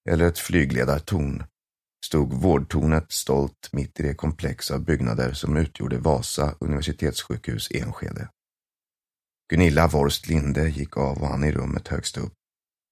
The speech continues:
eller så gick hon i en cirkel. Hon kunde överblicka hela sjukhuset i stort sett,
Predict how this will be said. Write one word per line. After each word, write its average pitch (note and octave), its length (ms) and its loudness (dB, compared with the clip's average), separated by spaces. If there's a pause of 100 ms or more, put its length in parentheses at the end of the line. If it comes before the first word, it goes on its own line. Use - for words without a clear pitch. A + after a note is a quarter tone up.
(140)
eller D#2+ 120 4
så D2+ 100 0
gick D#2 200 2
hon D2+ 140 -4
i D2 60 0
en D2+ 60 2
cirkel. - 580 -6 (920)
Hon D#2 80 0
kunde E2 220 6
överblicka D2 460 4
hela D2 260 4
sjukhuset - 760 -4
i - 40 -8
stort C#2 300 -2
sett, B1+ 220 -6